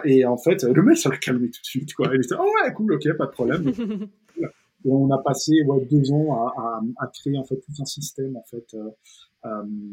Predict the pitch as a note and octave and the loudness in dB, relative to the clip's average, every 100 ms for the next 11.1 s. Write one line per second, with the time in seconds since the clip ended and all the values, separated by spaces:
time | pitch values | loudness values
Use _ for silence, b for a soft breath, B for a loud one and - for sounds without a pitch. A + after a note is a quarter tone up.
0 | G#2 G#2+ G#2+ B2+ C#3+ D3 D3+ D3+ D3 C#3 | -10 -10 -10 -6 -4 0 2 0 -2 -2
1 | C3 - - C#3 D3 E3+ - _ _ _ | -2 -2 -4 -4 -4 -6 -10 _ _ _
2 | _ - A2+ A2 A2 A#2+ B2 C3+ A2+ A2+ | _ -6 -2 -2 0 0 0 0 -2 -4
3 | A#2 - D3+ D3 C3+ C#3+ E3+ A#2 - D3 | -6 -10 -8 -4 0 0 -2 -6 -4 -4
4 | C#3 B2+ D3 D#3+ D#3+ E3+ C#3+ - - C3 | -2 2 4 4 2 -2 -2 -4 -2 0
5 | B2+ C3+ - - C#3+ B2+ A#2+ - A#2 D3 | 0 -2 -6 -12 -10 -10 -8 -6 -6 -6
6 | G3+ - D#3 - C3+ C3 A2+ - - C#3+ | -10 -10 -8 -4 0 0 0 -8 -8 -4
7 | D#3+ C3 D3 C#3 A2 A2 _ _ _ _ | -2 0 2 0 -4 -10 _ _ _ _
8 | _ _ D#3 C#3+ C#3 C#3+ C#3+ D3+ D3+ D#3 | _ _ -4 2 2 2 0 0 0 0
9 | C3+ - C#3 - A#2 A#2+ A2 - D3+ E3 | -2 -4 -6 -4 -2 -2 0 -2 -2 -2
10 | E3+ D#3 D3 B2+ - A2+ A2+ - D3+ C#3 | -2 -2 -4 -6 -4 -4 -4 -4 -4 -2
11 | A#2+ | -6